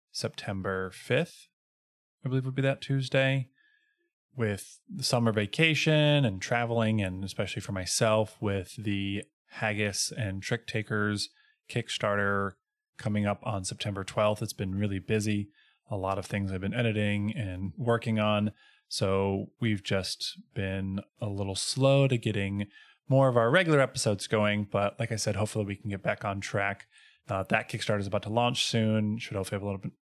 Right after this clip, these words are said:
open up a little bit more time. And with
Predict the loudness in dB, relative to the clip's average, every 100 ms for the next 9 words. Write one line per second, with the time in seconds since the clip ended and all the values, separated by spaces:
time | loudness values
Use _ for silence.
0 | _ -2 0 2 2 2 0 0 -4 -4
1 | -4 -2 2 4 6 4 2 -4 -20 _
2 | _ _ _ -6 -2 0 0 -2 -4 -10
3 | -8 -4 -4 -4